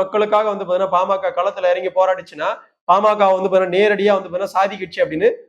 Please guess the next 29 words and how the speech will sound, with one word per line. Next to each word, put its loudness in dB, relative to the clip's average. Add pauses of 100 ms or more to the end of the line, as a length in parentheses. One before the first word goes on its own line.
(240)
சாயம் 2
பூசுறதை 0
மட்டும்தான் 0
இவருடைய -6
பெரும் 0
வேலையா 4
வச்சிட்டு -12
இருக்கிறாங்க. -4 (680)
வன்னியர்கள் 2
தெள்ள 4 (100)
தெளிவா 0 (100)
புரிஞ்சுக்கணும். -6 (180)
புரியுதுங்களா? 2
நம்ம -4 (100)
தொடர்ச்சியா 0 (100)
சொல்லிக்கிட்டே -2
இருக்கிறோம். -8 (480)
கடந்த 2
சட்டமன்ற 2
தேர்தல் 4
ஆகட்டும் -2
சரி, -2 (440)
நடந்து 4
முடிந்த 0
வந்து -2
நாடாளுமன்ற 0
தேர்தல் 0
ஆகட்டும் -6
சரி, -8